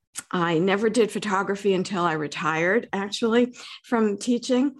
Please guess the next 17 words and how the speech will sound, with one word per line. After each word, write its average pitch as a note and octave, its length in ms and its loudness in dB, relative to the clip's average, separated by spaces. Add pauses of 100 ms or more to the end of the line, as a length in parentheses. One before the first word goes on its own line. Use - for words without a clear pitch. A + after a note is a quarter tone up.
(280)
So F#3 260 0
that's G3+ 300 -2
a F3 200 0
relatively F3 600 0
new F#3 240 4
thing F3 320 0
for F#3 160 -8
me, E3+ 200 -2
but - 240 -4 (460)
I F#3 140 2
find, F#3 600 0 (440)
uh, E3 340 0
very F3+ 360 2
restful E3+ 640 -2
and, D#3 340 -2
and, E3 380 -2
uh, D#3 380 0